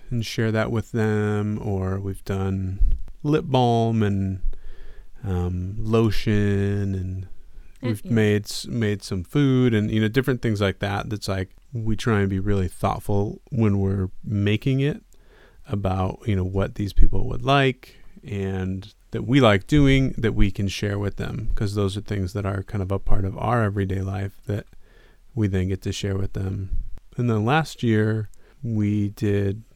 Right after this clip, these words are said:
Speaker 1: was it the last two years or just last year?
Speaker 2: Just last year.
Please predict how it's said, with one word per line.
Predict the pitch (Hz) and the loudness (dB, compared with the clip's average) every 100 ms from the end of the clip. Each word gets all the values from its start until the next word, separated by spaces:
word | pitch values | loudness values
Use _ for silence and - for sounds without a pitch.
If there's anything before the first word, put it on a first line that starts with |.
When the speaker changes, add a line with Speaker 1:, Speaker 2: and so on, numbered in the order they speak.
| - - - - - - - | -4 -2 -2 -2 -4 -10 -6
Speaker 1:
was | 113 | -4
it | 104 - - - - - | -4 -6 -12 -20 -20 -14
the | - | -8
last | 110 123 120 | -6 -6 -6
two | - | -4
years | 151 156 156 | -2 -2 -4
or | 127 | -6
just | 110 - - | -6 -10 -8
last | 110 95 - | -8 -8 -10
year? | 110 95 - | -10 -10 -10
Speaker 2:
Just | - 233 - | -14 -14 -20
last | 170 - - | -20 -20 -20
year. | 190 | -20